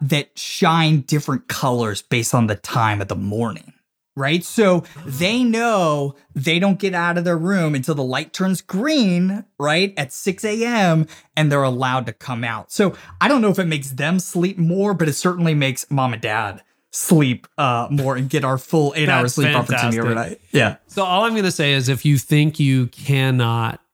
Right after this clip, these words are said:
Speaker 2: get more sleep, Jordan Rayner is your, uh, case in point. Three kids, seven and under.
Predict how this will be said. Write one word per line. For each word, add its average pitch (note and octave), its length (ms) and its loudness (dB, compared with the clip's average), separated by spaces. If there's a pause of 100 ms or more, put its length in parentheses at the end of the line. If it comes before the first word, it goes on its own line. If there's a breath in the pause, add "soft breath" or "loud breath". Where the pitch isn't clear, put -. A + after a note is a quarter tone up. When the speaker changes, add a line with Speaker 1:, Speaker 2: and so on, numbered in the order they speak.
(140)
Speaker 2:
get A#2+ 220 0
more A2+ 220 2
sleep, B2+ 520 -2 (600)
Jordan C3 300 0
Rayner A#2 360 2
is A2+ 380 0
your, A2 480 0
uh, A2 560 -2
case B2+ 320 -2
in A2+ 140 -2
point. G#2+ 360 -2 (560)
Three E3+ 200 4
kids, C3+ 440 2
seven C#3 320 2
and B2 140 4
under. A#2 500 0